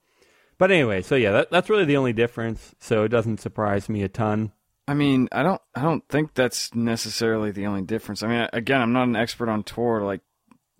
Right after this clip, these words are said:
Speaker 2: Daniel isn't an expert on Tor. I'm also not an expert on Tor, but, I mean, a V P N is actually, it's like a tunnel. It's actually encrypting the traffic. And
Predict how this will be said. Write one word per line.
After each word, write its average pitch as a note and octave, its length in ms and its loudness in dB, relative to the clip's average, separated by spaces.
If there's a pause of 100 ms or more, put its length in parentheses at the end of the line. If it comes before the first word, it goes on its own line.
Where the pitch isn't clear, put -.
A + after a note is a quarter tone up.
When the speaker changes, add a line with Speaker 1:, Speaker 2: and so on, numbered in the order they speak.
(160)
Speaker 2:
Daniel G#2+ 420 -2
isn't G2 340 -4 (340)
an G2+ 160 -8
expert G2+ 380 -6
on G2 160 -4
Tor. A2+ 360 -2 (380)
I'm G#2+ 180 0
also B2+ 300 0
not A2+ 200 2
an G#2+ 60 0
expert G#2 320 -6
on G#2 100 -2
Tor, G#2+ 280 -2
but, A2 180 0 (280)
I A#2+ 120 0
mean, B2 160 2
a A2+ 60 0
V C#3 200 0
P C#3 180 -2
N C3 120 4
is G#2+ 100 -2
actually, G#2+ 520 -2
it's - 180 -10
like E2 160 -12
a G2+ 60 -12
tunnel. A2+ 460 -2
It's G#2 120 -4
actually A#2 420 -2
encrypting G2 720 -6
the F#2+ 220 -8
traffic. F#2+ 720 -8 (920)
And G#2 300 -2